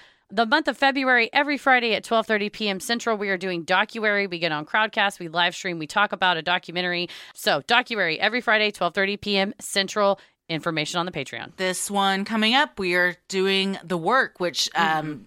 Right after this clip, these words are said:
Speaker 1: Mm-hmm.
Speaker 2: ironically is all about, um, prisoners working
Speaker 1: There you
Speaker 2: through,
Speaker 1: go.
Speaker 2: um, trauma and things that they have done, um,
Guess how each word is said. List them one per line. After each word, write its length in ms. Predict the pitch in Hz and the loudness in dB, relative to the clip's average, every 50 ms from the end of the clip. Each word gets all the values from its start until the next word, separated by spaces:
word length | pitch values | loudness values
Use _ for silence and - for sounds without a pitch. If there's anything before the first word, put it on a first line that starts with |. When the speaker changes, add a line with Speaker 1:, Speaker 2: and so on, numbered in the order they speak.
| _ - | _ -2
Speaker 1:
Mm-hmm. 40 | 151 | 0
Speaker 2:
ironically 560 | 170 170 185 202 233 247 233 240 254 247 233 | 2 4 4 4 4 2 0 -2 -2 0 0
is 120 | 202 180 | 0 2
all 160 | 208 185 202 | 2 4 4
about, 400 | 202 190 196 185 180 185 185 - - | 4 4 4 6 6 6 4 2 2
um, 400 | 165 165 160 160 151 151 156 147 - - - - - - - - | 2 2 2 2 0 -4 -8 -12 -14 -16 -18 -18 -18 -20 -14 -6
prisoners 560 | - 190 208 208 202 175 151 143 - - - - | -2 -2 -2 0 -2 -4 -4 -4 -4 -6 -8 -10
working 500 | 170 170 165 151 190 202 - - 202 190 | -14 -12 -4 -2 -2 -2 0 -2 -4 -4
Speaker 1:
There 160 | 196 208 202 | -2 0 2
you 60 | 190 | 4
Speaker 2:
through, 200 | 185 185 185 190 | 4 4 4 4
Speaker 1:
go. 80 | 185 175 | 4 4
Speaker 2:
um, 460 | 170 170 170 165 160 165 160 147 139 | 4 4 4 2 0 -2 -6 -8 -6
trauma 500 | - - 220 208 202 202 202 202 196 190 147 | -4 0 2 2 4 4 4 4 2 2 0
and 420 | 160 165 165 165 160 165 165 160 - | -2 -2 -2 -2 -2 -4 -6 -4 -2
things 260 | 196 180 180 180 170 | -2 -2 -2 -2 -4
that 140 | 180 165 - | -6 -4 -2
they 140 | 170 156 | -2 -2
have 220 | 156 160 165 147 147 | -2 -4 -6 -6 -2
done, 380 | 170 165 160 156 156 156 151 - - - - - - - _ _ _ | 0 2 2 2 0 -2 -4 -10 -16 -20 -20 -20 -20 -20 _ _ _
um, 480 | - 151 151 143 135 135 139 139 135 131 | -2 0 0 2 0 -2 -4 -6 -12 -12